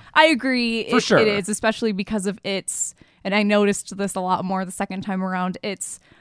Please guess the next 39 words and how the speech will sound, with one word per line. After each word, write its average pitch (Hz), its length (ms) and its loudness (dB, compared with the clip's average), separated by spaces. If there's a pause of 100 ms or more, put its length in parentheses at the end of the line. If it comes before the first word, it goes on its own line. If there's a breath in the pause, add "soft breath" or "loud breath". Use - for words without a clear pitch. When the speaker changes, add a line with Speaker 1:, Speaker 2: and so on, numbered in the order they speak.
(120 soft breath)
Speaker 1:
clear 240 880 0 (360)
connection, 214 500 0
and 196 100 0
I 185 60 0
think 185 220 -4
it's 180 100 -10
clear 202 300 -2
inspiration 185 1040 -4 (300 soft breath)
s-, - 160 -16
stemming 196 440 2
from 196 240 0
the 196 100 0
gymnastics 190 800 -2
scandal, 208 720 -2
the, 196 280 2
Speaker 2:
Oh, 208 200 0 (100)
Speaker 1:
the 233 140 0
Speaker 2:
duh. 214 100 6
Speaker 1:
Larry 220 320 6
Nassar. 196 680 0
Speaker 2:
Yeah, 208 420 4
that 190 220 4
fuck. - 520 -4 (160)
Speaker 1:
Mm-hmm. 247 300 -6
Speaker 2:
That 190 260 2
fucking - 540 -4
fuck. - 540 -6
Speaker 1:
Yeah, 254 180 0 (140)
so - 120 0
I 214 60 6
think 240 240 4
that 202 160 -8
there's 208 220 0
a - 80 -2
lot 180 180 4
of 196 140 2
that, 175 320 2
and 180 180 -4
so 185 440 2